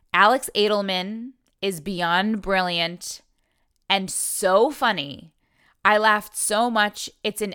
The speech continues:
ab workout in a solo show. I saw the show in its original run at the Cherry Lane Theater.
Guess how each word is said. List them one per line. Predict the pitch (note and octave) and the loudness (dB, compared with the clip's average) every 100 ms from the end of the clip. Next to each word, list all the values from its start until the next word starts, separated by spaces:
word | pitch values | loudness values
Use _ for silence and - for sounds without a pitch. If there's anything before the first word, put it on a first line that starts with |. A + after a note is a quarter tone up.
| - | -2
ab | F#3 G#3+ G3 | 2 2 2
workout | A3 G#3+ A3 G#3 - | -2 0 2 4 2
in | G3 | -6
a | F#3 | -6
solo | E3 D3+ D3+ | -4 -4 -6
show. | - F#2+ A#1+ F3 _ _ _ - _ _ _ _ _ _ | -6 -10 -10 -18 _ _ _ -20 _ _ _ _ _ _
I | A3+ C4+ | 8 8
saw | D4+ C4 | 6 0
the | C#4 | 0
show | A#3 G#3 G3+ | 6 8 8
in | G3 | 4
its | G3+ | -2
original | F#3+ F#3 F3 F#3 | -2 -4 -2 -4
run | E3+ E3+ E3 | 0 0 0
at | - | -4
the | F3 | -8
Cherry | - F3+ E3+ | -8 -4 -4
Lane | E3 D#3+ | -4 -8
Theater. | D#3 F3 D#3+ G#2 - | -8 -4 -2 -2 -8